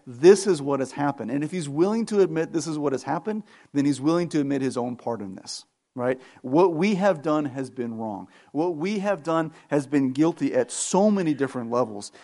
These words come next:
and we are bearing the brunt of this. We are bearing, uh, the guilt of this. And this could be part of why Judah has offered himself in this situation to begin with. Uh, when you look at the, the fact that Judah was willing to offer up himself as, as surety for Benjamin,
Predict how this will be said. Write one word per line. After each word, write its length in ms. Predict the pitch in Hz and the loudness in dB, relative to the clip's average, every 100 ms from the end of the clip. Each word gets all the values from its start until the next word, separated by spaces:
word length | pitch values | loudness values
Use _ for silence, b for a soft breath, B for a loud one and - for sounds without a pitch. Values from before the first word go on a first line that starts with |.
| B - | B 0
and 300 | 156 156 135 | 0 2 0
we 200 | 180 190 | 0 4
are 200 | 151 147 | 4 4
bearing 480 | 120 135 143 139 | 2 2 2 2
the 60 | 120 | -2
brunt 360 | 107 120 123 110 | -4 -4 -4 -6
of 100 | 104 | -10
this. 220 | 104 131 | -10 -8
We 240 | 135 180 | -6 0
are 180 | 165 139 | 4 4
bearing, 560 | 131 135 143 139 127 127 B | 2 0 2 2 -2 -6 B
uh, 140 | 127 | -6
the 180 | 127 131 | -4 -6
guilt 480 | 117 117 139 143 - | -6 -2 -2 -2 -10
of 140 | 101 | -12
this. 260 | 92 78 - _ _ _ _ _ - - | -12 -12 -16 _ _ _ _ _ -18 -10
And 160 | 156 | -4
this 140 | 226 - | -4 -6
could 360 | - 202 254 | -8 -6 -6
be 160 | 247 233 | -8 -10
part 320 | - 180 254 | -6 -2 -2
of 140 | 294 | -2
why 240 | 139 147 165 | 0 2 2
Judah 480 | 139 131 165 220 156 | -2 -6 -2 -2 -2
has 200 | 139 - | -4 2
offered 320 | 143 196 220 | 2 2 -2
himself 380 | 180 151 165 160 | -4 -2 -2 -2
in 100 | 160 | -6
this 120 | 170 | -10
situation 560 | - 185 175 170 175 180 | -8 -8 -6 -8 -8 -10
to 80 | 170 | -10
begin 280 | 175 214 269 | -10 -8 -10
with. 120 | - _ b b b b b b b b | -12 _ b b b b b b b b
Uh, 60 | - | -8
when 200 | 165 190 | -4 0
you 140 | 220 | 0
look 300 | 185 247 262 | 0 0 0
at 120 | 214 | 0
the, 200 | 156 147 | 0 -2
the 180 | 147 151 | -2 -6
fact 340 | - 185 208 | 2 2 2
that 120 | 143 131 | -6 -6
Judah 340 | 147 202 196 | -6 -2 0
was 240 | 147 139 | 0 -2
willing 400 | 127 147 180 165 147 | -2 -2 -2 -4 -6
to 140 | - | -4
offer 380 | 139 165 175 170 | -2 -2 -2 -2
up 140 | 147 - | -2 -4
himself 460 | 135 - 139 117 | -6 -2 -2 -2
as, 180 | 120 113 | -6 -6
as 180 | 139 127 | -6 -8
surety 600 | - - 190 196 175 151 | -8 -2 0 2 0 -4
for 180 | - 123 | -8 -8
Benjamin, 580 | 113 135 135 113 98 | -4 -4 -4 -6 -10